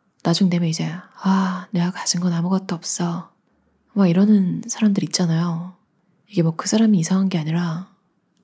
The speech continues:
자꾸 자기가 가진 걸 당연시하게 되는 게 사람인 것 같아요. 또 그런 무력감을 느끼지 않기 위해서, 그러니까 나를 위해서 살짝씩 높인 목표, 그런 걸 자꾸 가져서 그 일에서 육까지 반복을 하는 거.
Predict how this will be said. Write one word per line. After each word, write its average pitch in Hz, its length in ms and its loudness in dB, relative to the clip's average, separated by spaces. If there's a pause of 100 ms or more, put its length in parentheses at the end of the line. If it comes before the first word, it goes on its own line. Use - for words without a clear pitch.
(120)
자꾸 202 420 0
자기가 196 280 0
가진 196 340 0
걸 170 140 2
당연시하게 220 640 0
되는 156 280 -4
게 180 140 -2
사람인 220 360 0
것 165 80 -4
같아요. - 440 -14 (520)
또 - 120 -16
그런 160 360 -2
무력감을 214 480 2
느끼지 185 380 -2
않기 160 320 -2
위해서, 180 460 -2 (260)
그러니까 151 280 -8 (100)
나를 190 260 2
위해서 170 540 -2 (220)
살짝씩 254 720 -2
높인 156 500 -6
목표, 180 560 -6 (880)
그런 165 200 -4
걸 160 140 2
자꾸 - 300 -8
가져서 175 760 -4 (160)
그 - 160 -20
일에서 190 320 0
육까지 170 680 -4
반복을 160 400 -4
하는 196 200 0
거. - 320 -10